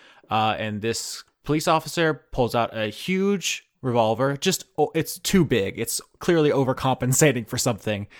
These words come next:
and points it at your head, Lenora. And that's where we are. You're on the ground. You look like Solomon Luna, chairman of the Crown Corporation, but he knows you are not that person because that's who called him to come check on the house.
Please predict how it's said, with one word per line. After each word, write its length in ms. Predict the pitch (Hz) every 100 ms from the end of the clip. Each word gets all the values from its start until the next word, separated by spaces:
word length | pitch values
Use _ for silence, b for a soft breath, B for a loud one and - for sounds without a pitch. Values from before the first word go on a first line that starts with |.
| B B B
and 180 | 123 127
points 240 | 135 123
it 60 | 123
at 120 | 123
your 120 | 113
head, 380 | 107 98 101 110
Lenora. 540 | 110 107 110 113 120 107
And 140 | 117
that's 200 | 131 143
where 100 | 151
we 140 | 156 160
are. 180 | 107
You're 140 | 101 117
on 100 | 135
the 80 | 131
ground. 380 | 139 147 151
You 160 | 127 131
look 220 | 131 143
like 180 | 135 123
Solomon 520 | - 127 123 123 117
Luna, 420 | 120 127 107 123 -
chairman 520 | - 113 110 104 101 b b b b -
of 280 | 120 104
the 120 | 117 104
Crown 440 | - - 131 123
Corporation, 680 | 117 104 - 104 120 - 175
but 120 | 151
he 160 | 156 165
knows 380 | 175 180 180 117
you 420 | 120 131 147 -
are 180 | - 139
not 180 | 156 165
that 180 | 107 -
person 340 | 101 98 143
because 220 | 139 131
that's 220 | 139 139
who 100 | -
called 280 | 170 147 127
him 120 | 143
to 60 | 143
come 160 | 147 156
check 200 | 170 165
on 80 | 175
the 100 | 190
house. 560 | 214 175 110 - -